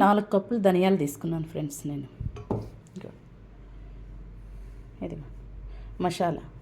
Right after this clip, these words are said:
మెయిన్ ధనియాల్లో మిక్స్ చేసి కలుపుకోవాలి.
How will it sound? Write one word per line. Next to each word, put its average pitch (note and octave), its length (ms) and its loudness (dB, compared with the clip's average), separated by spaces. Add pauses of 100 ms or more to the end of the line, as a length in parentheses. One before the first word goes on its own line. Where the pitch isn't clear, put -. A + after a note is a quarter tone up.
(460)
మెయిన్ E3 280 4 (960)
ధనియాల్లో G#3 540 8 (640)
మిక్స్ - 260 -2
చేసి F#3 320 2
కలుపుకోవాలి. F#3 680 0